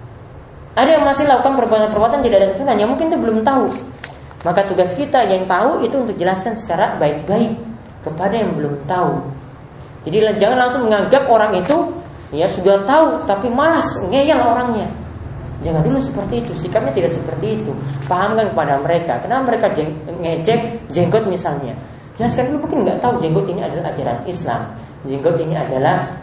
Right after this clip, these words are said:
sunnah Nabi sallallahu alaihi wasallam, ajaran Nabi sallallahu alaihi wasallam. Maka jelaskan. Jadi nganggap mereka itu belum tahu terlebih dahulu. Kemudian an-nahyu an karaimil amwal, itu larangan untuk mendekati harta-harta yang berharga.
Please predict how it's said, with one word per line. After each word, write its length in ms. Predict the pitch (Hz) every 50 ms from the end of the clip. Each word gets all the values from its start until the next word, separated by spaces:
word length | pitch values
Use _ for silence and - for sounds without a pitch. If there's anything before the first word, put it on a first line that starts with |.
| - -
sunnah 240 | - 147 156 170 170
Nabi 240 | 160 160 160 156
sallallahu 160 | - 147 127 127
alaihi 160 | 127 - 202
wasallam, 180 | 202 180 127 123 127
ajaran 220 | - 143 170 175
Nabi 160 | 165 160 160 -
sallallahu 240 | - - 139 131
alaihi 120 | 131 - 240 -
wasallam. 200 | 127 127 113 - - - - - - - - - - - - -
Maka 120 | 180 240 233 233
jelaskan. 460 | 247 262 254 254 - - 165 131 123 127 - - - - - - - - - 151
Jadi 120 | 160 208 196
nganggap 280 | 208 196 185 185 - -
mereka 200 | 220 220 214 - 254 254 254
itu 40 | 220
belum 240 | 175 185 185 185 190
tahu 140 | 220 262 254
terlebih 320 | 247 220 196 175 - 165 151 131
dahulu. 240 | 120 131 131 - 135 - - - - - - - - - - - - - - - - - - - - - - - - - - - -
Kemudian 320 | - 190 185 196 - 294 302
an-nahyu 480 | 269 285 294 320 339 330 320 311 302
an 240 | 269 254 254 254 254
karaimil 560 | 247 233 233 254 262 262 254 240 233 220 220
amwal, 640 | 202 190 185 185 185 214 226 220 196 160 131 - - - - - - - - - - - - - - -
itu 160 | 151 156 202
larangan 480 | 196 190 175 160 147 139 160 - - - 185
untuk 160 | 156 160 160 - -
mendekati 400 | 160 151 151 - 151 151 151 -
harta-harta 480 | - 160 156 156 139 135 139 151 - 214
yang 160 | 214 208 185 180 156
berharga. 480 | 143 156 160 160 147 - 147 127 120